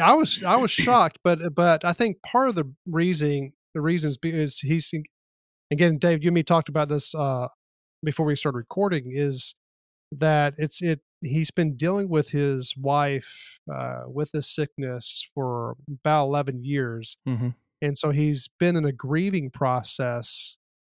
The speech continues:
Speaker 1: for quite a few number of years d-, during that, and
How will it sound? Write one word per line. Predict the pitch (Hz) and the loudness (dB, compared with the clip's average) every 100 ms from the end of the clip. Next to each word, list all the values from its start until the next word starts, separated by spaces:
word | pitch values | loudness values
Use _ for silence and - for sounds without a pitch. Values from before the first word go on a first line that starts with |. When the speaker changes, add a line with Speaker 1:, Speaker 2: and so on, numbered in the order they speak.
| _ | _
Speaker 1:
for | 147 135 _ _ _ _ - | -6 -6 _ _ _ _ 0
quite | 175 170 | 4 4
a | 151 | 4
few | 143 | -2
number | 135 151 175 156 | -2 -2 -2 -2
of | |
years | 127 123 123 120 - | -2 -4 -6 -8 -10
d-, | 147 _ - | -16 _ -2
during | 147 147 | 0 0
that, | 131 127 127 131 | -2 -2 -4 -6
and | 139 123 | -8 -8